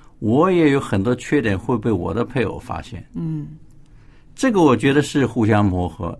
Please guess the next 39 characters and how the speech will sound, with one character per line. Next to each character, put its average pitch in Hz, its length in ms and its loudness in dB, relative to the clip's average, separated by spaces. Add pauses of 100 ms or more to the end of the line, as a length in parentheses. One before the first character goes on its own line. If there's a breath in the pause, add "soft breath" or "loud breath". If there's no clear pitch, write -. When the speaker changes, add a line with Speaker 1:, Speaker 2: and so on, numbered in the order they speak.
(100)
Speaker 2:
嗯。 185 260 -4 (560 soft breath)
Speaker 1:
所 202 160 4
以 190 60 4
难 190 260 4
以 143 100 6
接 190 280 2
受 165 200 4
呢， 117 200 4
我 107 240 4
前 131 300 0
面， 156 300 2 (320)
我 120 200 2
记 147 180 -2
得 127 140 0
前 143 240 -2
面 117 440 0 (140)
几 110 160 -2
次 107 160 -4
节 120 160 2
目 123 140 6
我 123 80 4
有 101 120 2
提 - 240 0
到， 95 200 2
这 117 160 0
是 107 200 0 (160)
结 143 220 4
婚 147 180 4
前 101 220 -2
呢 107 140 0
睁 113 180 -2
大 101 140 2
眼 - 180 -6
睛。 - 180 -10 (200)
Speaker 2:
嗯。 190 420 -2 (720 soft breath)
Speaker 1:
结 185 140 4
婚 196 220 4
后 175 240 4
呢， 110 300 4